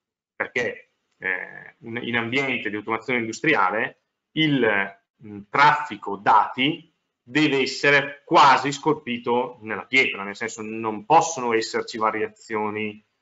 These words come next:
eh, del traffico presente sui vari, eh, trunk della nostra rete di automazione. Perché? Perché l'automazione industriale, lavorando in real time, ha bisogno di una specifica configurazione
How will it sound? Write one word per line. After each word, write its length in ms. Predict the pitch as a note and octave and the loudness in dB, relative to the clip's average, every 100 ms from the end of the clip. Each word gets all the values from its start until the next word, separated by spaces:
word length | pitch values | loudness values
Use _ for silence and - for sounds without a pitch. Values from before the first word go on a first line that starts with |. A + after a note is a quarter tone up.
| _ _ | _ _
eh, 280 | - G#2+ G#2+ | -2 0 2
del 180 | B2+ A2+ | 2 2
traffico 800 | A#2+ A#2 - A2+ A#2 A#2 A#2 _ _ _ | 4 2 0 -8 -4 -2 -2 _ _ _
presente 680 | C3 B2+ A#2+ A#2 A2+ A2+ A#2 | -4 -2 0 0 -2 -2 -2
sui 240 | A2 A#2 | -2 -4
vari, 560 | G#2 G#2 G#2 G#2+ A2 G#2+ | 2 4 4 2 -2 -4
eh, 380 | A2 G2+ G2 G2 | -2 0 -2 -2
trunk 500 | A2 A2 A2 A2 - _ _ | 0 2 0 -4 -12 _ _
della 380 | - A#2+ A2+ A2 | -2 0 2 2
nostra 400 | A2 G#2+ - G#2+ | 0 -2 -2 -2
rete 240 | G2+ G2+ G2+ | -2 -4 -8
di 80 | |
automazione. 640 | F#2+ G2 G2 - G#2 F#2+ - | -10 -8 -10 -8 -12 -12 -10
Perché? 580 | F#2+ - C3 G#2+ - _ _ - | -12 -6 -6 -6 -10 _ _ -16
Perché 600 | F#2 - B2+ G2 - _ _ - | -14 -6 -4 -4 -10 _ _ -8
l'automazione 680 | G2+ G2+ A2 - C#3+ C3 G#2 | -8 -4 -4 0 2 4 2
industriale, 720 | F#2+ - F3 D#3+ G2 G2 C#3 | -8 -6 0 2 2 0 2
lavorando 600 | B2 A2+ A#2+ C3+ A#2 G2+ | 2 2 4 4 2 -6
in 100 | F#2+ | -6
real 260 | C#3 C#3+ | -6 -4
time, 540 | G#2 F#2+ G#2 C#3 E3+ E3+ | -4 -4 -4 -2 -4 -4
ha 100 | B2+ | -6
bisogno 420 | A#2+ C3+ C#3 A2+ | 0 4 4 2
di 40 | |
una 140 | G2+ G2 | -6 -10
specifica 600 | - - C#3 F#2+ - - | -14 -8 -6 -6 -16 -10
configurazione 1120 | - C#3 C#3 G2 G2+ F#2+ _ B2+ B2 G2+ - | -4 -4 -4 -12 -12 -14 _ 0 0 0 -8